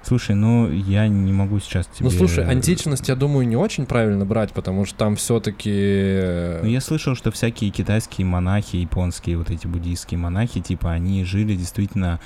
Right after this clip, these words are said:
Speaker 1: удивительно долго по сравнению со своими, типа, м, современниками.
Speaker 2: Ну, ты говоришь, типа, про Тибет какой-нибудь, да?
Speaker 1: Ну да, когда какой-нибудь там находит,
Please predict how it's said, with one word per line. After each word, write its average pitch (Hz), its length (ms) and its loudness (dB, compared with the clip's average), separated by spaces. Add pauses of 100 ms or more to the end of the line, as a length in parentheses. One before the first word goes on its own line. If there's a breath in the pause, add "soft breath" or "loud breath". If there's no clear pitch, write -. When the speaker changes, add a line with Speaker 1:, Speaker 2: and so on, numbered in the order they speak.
(800 loud breath)
Speaker 1:
удивительно 101 640 0
долго 131 300 0
по 104 140 -4
сравнению 98 500 -2
со - 140 -10
своими, 90 460 -2
типа, 82 760 -6
м, - 440 -12
современниками. 90 580 -2
Speaker 2:
Ну, 92 60 -2
ты 95 80 -4
говоришь, 98 240 0
типа, - 160 -6
про 101 100 -2
Тибет 110 380 -4
какой-нибудь, 90 560 -6
да? 104 260 -8
Speaker 1:
Ну 127 140 2
да, 104 340 2
когда 101 240 0
какой-нибудь 95 640 -2
там 87 280 -4
находит, 92 500 -2